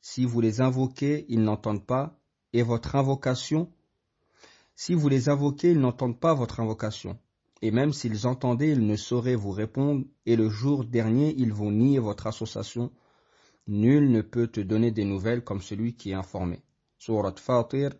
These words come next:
verset quatorze. Il dit également, Ya ayyuhan nas,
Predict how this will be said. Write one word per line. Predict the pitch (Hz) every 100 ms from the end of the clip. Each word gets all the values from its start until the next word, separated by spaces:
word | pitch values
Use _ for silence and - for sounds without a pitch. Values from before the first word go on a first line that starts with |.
| _
verset | 107 104 -
quatorze. | 92 104 - - _ _ _ _ _ _ _ _ _ _ _ _ _ _ _ _ _ _ _ - -
Il | 113 110
dit | 170
également, | 151 139 123 131 147 143
Ya | 120 139
ayyuhan | 127 120 113 113
nas, | 101 98 120 113 - -